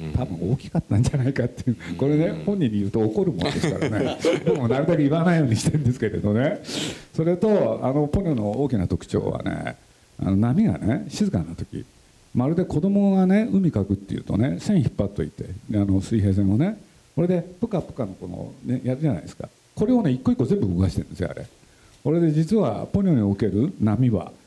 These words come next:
Speaker 1: 宮崎駿がなんと一人で全部描いてるんですよ。そのぐらいこだわったんですよ、波にね。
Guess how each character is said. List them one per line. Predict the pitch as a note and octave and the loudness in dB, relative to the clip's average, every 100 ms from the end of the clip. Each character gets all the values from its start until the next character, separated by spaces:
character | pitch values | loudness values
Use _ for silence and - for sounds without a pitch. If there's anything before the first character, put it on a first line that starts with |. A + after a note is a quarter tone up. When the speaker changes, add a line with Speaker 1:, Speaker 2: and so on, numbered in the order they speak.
| _ | _
Speaker 1:
宮 | C3 F3+ | 0 2
崎 | C3+ F2+ | 0 0
駿 | E2+ F2+ F#2 | -2 -2 0
が | F#2 F#2 A#2 | -2 -2 0
な | D3+ | 0
ん | C3+ | 0
と | E2+ | -2
一 | - | 0
人 | - F#3+ | 0 0
で | - | 0
全 | D3 | -2
部 | - | -2
描 | D#2+ | -4
い | |
て | - | -4
る | - | -10
ん | |
で | - | -10
す | - | -10
よ。 | - _ _ _ _ - | -12 _ _ _ _ -2
そ | D3+ | 2
の | A3 | 4
ぐ | A#3 | 4
ら | G#3 | 2
い | |
こ | G3 E3+ | 2 2
だ | D3+ | 2
わ | |
っ | C#3+ | 0
た | - | -4
ん | C2+ | -4
で | - | -8
す | |
よ、 | D2 | -4
波 | F#2 G#2+ A#2+ | 0 2 0
に | G#2+ - | -2 -2
ね。 | A2 A2 | -2 -2